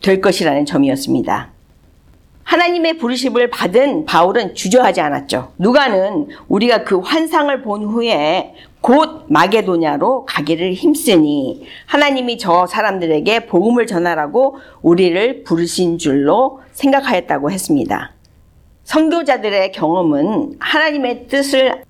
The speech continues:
아는 기본 원리를 보여줍니다. 그것은 올바른 기회가 올 때까지 계속해서 앞으로 나아가고 하나님께서 문을 닫으시도록 허용하는 것입니다.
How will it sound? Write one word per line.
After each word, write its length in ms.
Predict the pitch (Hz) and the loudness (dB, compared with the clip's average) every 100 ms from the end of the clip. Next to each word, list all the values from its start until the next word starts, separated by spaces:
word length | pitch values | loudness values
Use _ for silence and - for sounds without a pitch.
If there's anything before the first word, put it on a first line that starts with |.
| _ | _
아는 580 | 156 175 170 214 226 - | 2 2 2 -2 -10 -6
기본 380 | - 165 202 180 | -2 0 0 0
원리를 720 | 147 151 151 147 151 139 - | 0 0 -2 -2 -4 -6 -4
보여줍니다. 720 | 170 170 160 139 117 - - _ _ _ _ _ _ _ _ _ _ _ - | -2 -2 -2 -2 -2 -6 -12 _ _ _ _ _ _ _ _ _ _ _ -10
그것은 840 | - 240 320 277 180 156 165 - - _ _ | 0 2 2 2 0 0 -2 -6 -12 _ _
올바른 960 | 240 302 349 330 302 302 302 294 285 277 | 4 4 4 2 2 0 -4 -6 -8 -6
기회가 720 | - 233 233 226 214 139 - | -4 0 0 2 2 2 -2
올 300 | 175 214 - | -2 -2 -2
때까지 840 | 262 262 - 175 139 147 139 - _ _ - | -2 0 0 0 0 -2 -4 -8 _ _ -8
계속해서 1040 | - 202 240 302 277 247 226 233 220 - - | 0 2 4 2 0 -4 -2 0 0 -2 0
앞으로 500 | 175 190 226 214 196 | 0 0 -2 -2 0
나아가고 880 | 151 139 170 175 160 165 - - - | 0 0 0 -2 0 -4 -4 -12 -4
하나님께서 840 | 320 359 359 359 311 277 269 269 | 0 2 2 -2 0 -2 2 0
문을 520 | 196 190 269 311 311 | 0 0 0 0 -4
닫으시도록 1200 | - 190 190 269 269 - 214 220 220 311 - - | -4 -2 0 -2 -2 -6 0 2 4 2 -2 -4
허용하는 520 | 339 392 392 311 254 202 | 0 2 2 -2 -2 -2
것입니다. 640 | 302 269 - - - | -2 -2 -4 -4 -12